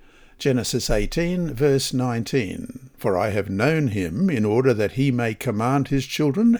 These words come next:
and his household after him, that they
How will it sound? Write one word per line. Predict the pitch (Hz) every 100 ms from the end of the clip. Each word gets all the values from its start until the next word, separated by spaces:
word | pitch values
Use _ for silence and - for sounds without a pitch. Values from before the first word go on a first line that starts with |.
| -
and | 113
his | 104 95
household | 131 139 135 151 147 139
after | 165 208 -
him, | 95 90 82 - - - - - -
that | 202 196 - _ 135
they | 156 175